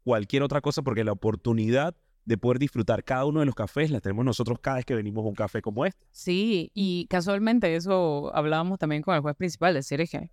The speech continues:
Speaker 2: ¿cuándo en una competencia tú viste que todos los competidores usan geisha? ¿Eso cuándo se ha visto?
Speaker 1: Sí,
Speaker 2: O sea,
Speaker 1: es una
Speaker 2: eso,
Speaker 1: locura.
Speaker 2: eso, eso nada más pasa aquí en Panamá.
Speaker 1: Es un privilegio, lo dije antes.
Speaker 2: Sí.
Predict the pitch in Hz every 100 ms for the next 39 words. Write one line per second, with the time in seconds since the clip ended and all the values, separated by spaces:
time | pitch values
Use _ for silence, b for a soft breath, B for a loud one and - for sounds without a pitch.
0 | _ 165 175 202 214 220 196 143 160 190
1 | 208 208 226 156 160 190 214 175 147 147
2 | 151 185 208 208 214 240 240 - - _
3 | _ - _ _ _ _ _ _ _ _
4 | _ 156 196 - 202 214 208 208 233 -
5 | 139 147 _ - - 185 170 156 113 113
6 | 127 160 135 190 185 175 196 185 208 208
7 | 208 214 208 220 214 208 202 160 95 87
8 | - 113 135 131 120 180 190 101 95 101
9 | 120 139 151 147